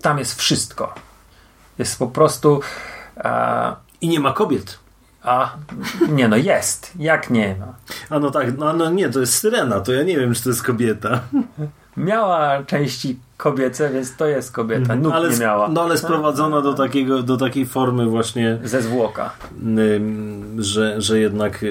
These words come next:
Speaker 2: obrońcy, ym, prawda, mogą być, y, zdegustowani.
Speaker 1: Tak.
Speaker 2: Nie, no jest to świetny film. Jest to, jest to typowo,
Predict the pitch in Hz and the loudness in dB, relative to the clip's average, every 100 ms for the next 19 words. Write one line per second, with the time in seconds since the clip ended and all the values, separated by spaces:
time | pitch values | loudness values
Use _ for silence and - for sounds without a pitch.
0 | 90 110 110 107 101 - 104 95 95 98 | -2 0 2 2 0 0 2 2 0 -2
1 | 95 98 101 101 95 92 - - - - | -4 -6 -6 -8 -12 -12 -16 -16 -16 -4
2 | 101 92 95 95 92 95 92 90 - - | -2 0 2 2 4 4 4 2 0 -2
3 | 95 90 87 87 87 92 - - - - | 0 0 0 -2 -4 -10 -18 -20 -20 -20
4 | - - - 101 104 98 95 - 95 90 | -20 -16 -8 0 0 0 -2 -4 -4 -4
5 | - - - - - - 117 104 - - | -6 -12 -20 -20 -18 -4 -2 -2 -8 -14
6 | - 190 156 143 147 185 - - 170 131 | -4 0 2 2 2 0 -2 0 0 0
7 | 113 95 110 120 156 139 143 139 131 - | -2 0 0 0 0 0 0 -2 -4 -4
8 | 135 - 170 151 160 147 143 143 143 147 | -4 0 0 0 2 2 4 4 2 -2